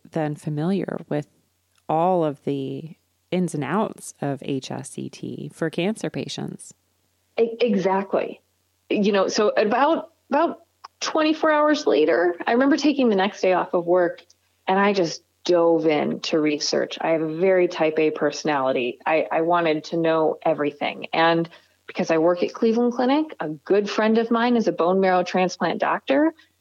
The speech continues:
Speaker 2: So you better believe I called his cell phone and ugly cried on the phone to him.
Speaker 1: <laughs> Right, I bet.
Speaker 2: You know, so,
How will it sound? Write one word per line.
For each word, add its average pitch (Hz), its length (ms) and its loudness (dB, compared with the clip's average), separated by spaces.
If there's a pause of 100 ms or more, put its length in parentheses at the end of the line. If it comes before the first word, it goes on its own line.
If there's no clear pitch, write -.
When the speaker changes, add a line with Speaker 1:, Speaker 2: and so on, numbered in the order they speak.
(140)
Speaker 2:
So - 80 0
you 240 120 4
better 233 200 4
believe 202 420 4
I 185 120 2
called 190 360 0
his 185 240 -2
cell 175 220 0
phone 226 300 0
and 175 120 2
ugly 175 300 2
cried - 340 0
on 151 120 -2
the 151 80 -2
phone 160 260 0
to - 80 0
him. - 160 -2
Speaker 1:
<laughs> - 20 -14
Right, 247 300 0
I 185 100 -2
bet. 208 540 -4 (420)
Speaker 2:
You 233 140 4
know, 214 300 4
so, - 360 0